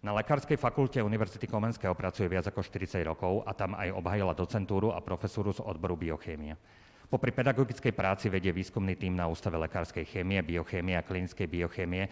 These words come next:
Lekárskej fakulty Univerzity Komenského. Venuje sa oxidačnému stresu a možnostiam ovplyvnenia symptómov viacerých ochorení.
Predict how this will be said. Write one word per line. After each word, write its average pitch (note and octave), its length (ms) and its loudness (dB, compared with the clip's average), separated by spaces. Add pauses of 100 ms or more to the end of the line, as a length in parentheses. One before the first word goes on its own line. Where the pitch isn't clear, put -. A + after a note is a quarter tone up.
(240)
Lekárskej G2+ 480 2
fakulty F2+ 320 -2
Univerzity E2 480 -2
Komenského. D2+ 640 -6 (480)
Venuje G2+ 240 6
sa G2 160 4
oxidačnému F#2+ 560 0
stresu G2 560 -2 (320)
a - 80 -8
možnostiam A2+ 560 4
ovplyvnenia A2 560 2
symptómov G2+ 560 0
viacerých F2 480 -2
ochorení. D2+ 480 -6